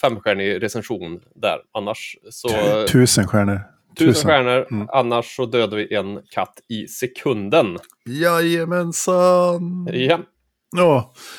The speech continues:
Speaker 2: så kan det bli. Ja, läget idag då?
Speaker 1: Du, det är bra. Det var kräftskiva igår.
Speaker 2: Ja,
Speaker 1: Eh.
Speaker 2: inte ont i kepsen.
Speaker 1: Nej, eh, det är lugnt. Jag sov länge. Jag
Speaker 2: Ja.
Speaker 1: missade, missade våran, eh,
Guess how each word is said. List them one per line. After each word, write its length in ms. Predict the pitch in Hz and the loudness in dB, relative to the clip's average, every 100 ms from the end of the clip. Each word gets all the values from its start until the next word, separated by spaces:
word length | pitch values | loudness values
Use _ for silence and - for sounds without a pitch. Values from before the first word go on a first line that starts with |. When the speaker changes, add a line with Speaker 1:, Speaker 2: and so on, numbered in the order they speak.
| - - - - _ | -18 -18 -20 -20 _
Speaker 2:
så 220 | - 139 | -2 2
kan 140 | 135 | 4
det 60 | 208 | 4
bli. 240 | 196 131 98 - _ _ _ - - - _ _ | 6 4 2 -8 _ _ _ -20 -20 -20 _ _
Ja, 280 | 147 185 214 - | 4 4 4 0
läget 520 | 165 156 139 175 - | 2 4 6 2 2
idag 260 | 165 151 175 | 2 6 6
då? 200 | 170 180 - _ - | 6 4 -4 _ -8
Speaker 1:
Du, 480 | 139 135 135 135 131 | -4 0 2 4 4
det 80 | 139 | 2
är 40 | |
bra. 240 | 147 208 180 | 2 2 2
Det 80 | |
var 140 | 123 127 | 0 -2
kräftskiva 580 | - 151 - 139 127 165 | -4 -6 -6 -4 -2 0
igår. 260 | 156 160 175 _ _ _ | 0 -2 -4 _ _ _
Speaker 2:
Ja, 360 | 127 139 208 - | 2 4 2 -2
Speaker 1:
Eh. 400 | - 110 131 113 | -6 0 2 2
Speaker 2:
inte 460 | 107 135 139 143 143 143 | 2 4 4 4 0 -4
ont 220 | 147 131 | -4 -6
i 40 | |
kepsen. 460 | - 127 - 139 147 - _ _ _ _ _ - | -4 -2 0 -2 -2 -8 _ _ _ _ _ -6
Speaker 1:
Nej, 140 | 123 - _ _ _ _ _ _ 98 | -6 -6 _ _ _ _ _ _ -14
eh, 80 | 95 123 - - | -14 -16 -12 0
det 60 | 165 | 0
är 60 | |
lugnt. 180 | 147 120 - | 0 -4 -4
Jag 120 | 170 | -4
sov 240 | - 123 185 | -2 -2 -2
länge. 240 | 180 110 - _ _ | -2 -2 -8 _ _
Jag 320 | 127 143 147 | 0 2 2
Speaker 2:
Ja. 40 | 170 | 0
Speaker 1:
missade, 400 | - 139 131 135 | 0 0 0 0
missade 420 | - 143 - 131 | -6 -8 -2 -2
våran, 380 | 123 120 117 | 0 0 0
eh, 80 | 113 | -2